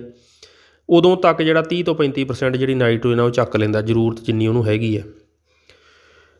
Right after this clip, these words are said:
ਤੇ ਪਹਿਲੀ ਗੰਢ ਤੋਂ ਲੈ ਕੇ ਝੰਡੇ ਪੱਤੇ ਤੱਕ, ਮੰਨ ਲਓ ਪੂਰੀ ਗੋਹ ਬਣਨ ਤੱਕ ਪੈਂਤੀ ਤੋਂ ਚਾਲੀ ਪਰਸੈਂਟ ਨਾਈਟ੍ਰੋਜਨ ਚੱਕ ਲੈਂਦਾ। ਮੰਨ ਲਓ ਜਦੋਂ ਉਹਨੂੰ ਝੰਡਾ ਪੱਤਾ ਨਿਕਲਣਾ, ਤਾਂ ਉਦੋਂ ਤੱਕ ਸੱਤਰ ਪਰਸੈਂਟ ਦੇ ਕਰੀਬ ਨਾਈਟ੍ਰੋਜਨ ਜਿੰਨੀ ਉਹਨੂੰ ਚਾਹੀਦੀ ਆ, ਉਹ ਲੈ ਲੈਂਦਾ। ਵੀਹ ਪਰਸੈਂਟ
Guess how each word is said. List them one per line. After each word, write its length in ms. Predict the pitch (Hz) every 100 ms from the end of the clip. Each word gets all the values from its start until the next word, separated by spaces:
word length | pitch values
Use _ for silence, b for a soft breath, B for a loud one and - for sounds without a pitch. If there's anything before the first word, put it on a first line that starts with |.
| _
ਤੇ 300 | - 185 196
ਪਹਿਲੀ 460 | 202 - 175 202 220
ਗੰਢ 260 | 156 170 180
ਤੋਂ 140 | 185
ਲੈ 200 | 160 151
ਕੇ 140 | 156
ਝੰਡੇ 300 | 156 170 135
ਪੱਤੇ 280 | 120 123 135
ਤੱਕ, 160 | 127 131
ਮੰਨ 160 | 131
ਲਓ 80 | 135
ਪੂਰੀ 300 | 135 151 156
ਗੋਹ 220 | 131 131
ਬਣਨ 260 | 143 123 117
ਤੱਕ 320 | 113 104 - 104 - _ _ _ _ _
ਪੈਂਤੀ 340 | 151 151 151 160
ਤੋਂ 100 | 156
ਚਾਲੀ 300 | 151 131 123
ਪਰਸੈਂਟ 380 | 117 123 110 - -
ਨਾਈਟ੍ਰੋਜਨ 420 | 123 117 113 113
ਚੱਕ 240 | 110 101
ਲੈਂਦਾ। 220 | 113 117 127
ਮੰਨ 160 | 127
ਲਓ 80 | 127
ਜਦੋਂ 140 | 123
ਉਹਨੂੰ 120 | 127 131
ਝੰਡਾ 220 | 135 117
ਪੱਤਾ 280 | 127 123 131
ਨਿਕਲਣਾ, 440 | 117 131 131 127
ਤਾਂ 120 | 127
ਉਦੋਂ 280 | 139 135 127
ਤੱਕ 160 | 127 127
ਸੱਤਰ 360 | 127 - 143
ਪਰਸੈਂਟ 360 | 127 123 123 117
ਦੇ 100 | 120
ਕਰੀਬ 240 | 120 117
ਨਾਈਟ੍ਰੋਜਨ 480 | 113 110 110 113 113
ਜਿੰਨੀ 220 | 117 120
ਉਹਨੂੰ 140 | 123 120
ਚਾਹੀਦੀ 380 | 113 120 120
ਆ, 60 | 120
ਉਹ 160 | 120 127
ਲੈ 260 | 110 110
ਲੈਂਦਾ। 280 | 104 101 101 - _ _ _ _ _ _ _ B B B B B B B -
ਵੀਹ 300 | 120 131 190
ਪਰਸੈਂਟ 520 | 202 180 170 165 160